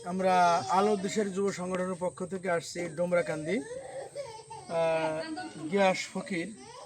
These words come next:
এ অত্যন্ত অসহায় একজন ব্যক্তি। এর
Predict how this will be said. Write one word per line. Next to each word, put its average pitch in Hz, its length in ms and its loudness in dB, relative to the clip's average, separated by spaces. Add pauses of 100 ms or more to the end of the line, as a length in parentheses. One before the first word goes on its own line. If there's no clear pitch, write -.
(420)
এ 180 60 -2
অত্যন্ত 180 480 -2
অসহায় 180 500 2
একজন 170 340 -4
ব্যক্তি। 262 380 -6 (920)
এর 170 280 2